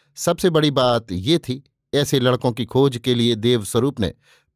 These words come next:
पच्चीसों ऐसे लोग रखे थे, जो देश-देश में घूमकर यही काम किया करते थे। मेरा जी इस घर को देखकर भर आया और मैं सोचने लगा,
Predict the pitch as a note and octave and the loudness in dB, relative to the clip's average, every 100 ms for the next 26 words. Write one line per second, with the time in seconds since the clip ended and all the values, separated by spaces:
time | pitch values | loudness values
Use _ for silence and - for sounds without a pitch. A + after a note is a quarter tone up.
0 | C#3+ C3 D3+ C3+ B2+ - A#2+ - G#2 G2+ | -4 0 -2 0 -4 -2 -2 -2 0 0
1 | F#2 G#2+ - F3 - - _ _ _ - | 0 -2 -2 -4 -6 -16 _ _ _ -4
2 | B2+ A#2 C3 C#3+ - G#2+ C#3+ - A#2 G2 | -2 0 0 0 -2 -2 -2 0 -2 -2
3 | A2+ D#3 C#3+ B2+ A#2 A2+ A2 G2+ F#2+ F2+ | 0 -2 0 0 0 0 -2 -2 -2 -4
4 | C3 C3 F#2 - C#2+ - - _ _ _ | -6 -4 -8 -10 -12 -12 -18 _ _ _
5 | _ _ _ _ _ G#2+ B2 B2 A2 B2+ | _ _ _ _ _ 0 2 2 2 0
6 | A2+ - _ - D3 A#2 A2 A#2+ A#2+ A2 | -2 -8 _ -2 -2 0 -2 0 -2 0
7 | B2+ - - A2+ F#2+ E2 C#3+ G2 B1+ - | 0 -2 -4 -2 -2 -2 -2 -2 -6 -14
8 | _ _ _ _ _ B2 C3 B2+ - D3+ | _ _ _ _ _ 0 2 0 0 -2
9 | D3 C#3+ C3 C3 E2+ | 0 0 0 0 -6